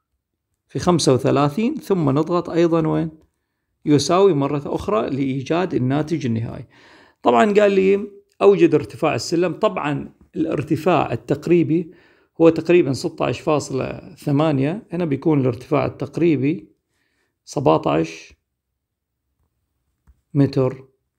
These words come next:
تقريبًا. هنا قربنا إلى أقرب وين؟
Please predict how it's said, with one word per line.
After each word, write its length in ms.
تقريبًا. 480
هنا 200
قربنا 560
إلى 180
أقرب 340
وين؟ 340